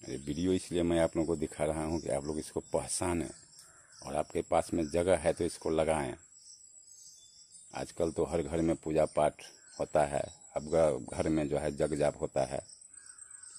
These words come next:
अगर आपके यहाँ रहेगा नहीं तो आपके अड़ोसी पड़ोसी में भी कहीं काम होता है तो लोग मांगने के लिए आते हैं।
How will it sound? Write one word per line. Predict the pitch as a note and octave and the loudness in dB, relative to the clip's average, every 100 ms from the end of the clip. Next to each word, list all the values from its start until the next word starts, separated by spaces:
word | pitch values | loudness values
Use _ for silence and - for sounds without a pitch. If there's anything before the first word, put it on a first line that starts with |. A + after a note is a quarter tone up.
| - - | -18 -8
अगर | C2 | -4
आपके | C2 - D#2+ | -2 -4 -6
यहाँ | D#2+ D#2 | -2 -2
रहेगा | D2+ D#2+ D2 | -2 0 0
नहीं | D2 D#2+ | 0 -2
तो | D#2 | 0
आपके | D2+ - D2+ | 0 0 -2
अड़ोसी | D2 - - | -2 -4 -6
पड़ोसी | D2+ D2 F2+ | -4 -2 -2
में | E2 | -2
भी | D2 | -2
कहीं | D#2 D#2 D#2 | -6 -4 -4
काम | - D#2 | -2 -4
होता | D#2 D2+ D2 | -4 -2 0
है | C#2+ | 0
तो | C#2+ | -2
लोग | C#2+ C#2+ | -4 -2
मांगने | D2 D2 D#2+ | -2 0 -2
के | D2+ | -2
लिए | D2 D2 | -2 0
आते | C#2+ - | 0 -2
हैं। | D2+ - | -4 -6